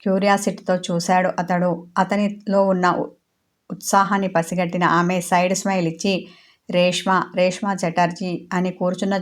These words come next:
చోటనే కాలు మీద కాలు వేసుకుంది. ఆమె పేరు వినగానే అతనికి నిజంగా షాక్ కొట్టినట్టయింది. "నువ్వు, నువ్వు" అన్నాడు. నోరు తడారిపోగా అతని గొంతులో గుటక పడింది.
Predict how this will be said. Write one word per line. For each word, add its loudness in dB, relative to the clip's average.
చోటనే 0
కాలు 0
మీద -2
కాలు 2
వేసుకుంది. -2
ఆమె 2
పేరు 0
వినగానే 0
అతనికి -2
నిజంగా 2
షాక్ -2
కొట్టినట్టయింది. -4
"నువ్వు, 2
నువ్వు" 0
అన్నాడు. 2
నోరు 2
తడారిపోగా 4
అతని 0
గొంతులో -2
గుటక -4
పడింది. -2